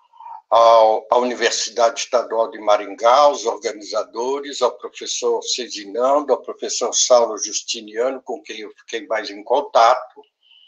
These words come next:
e a todos, eh, que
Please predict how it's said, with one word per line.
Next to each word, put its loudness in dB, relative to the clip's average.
e 0
a 6
todos, -2
eh, 4
que -4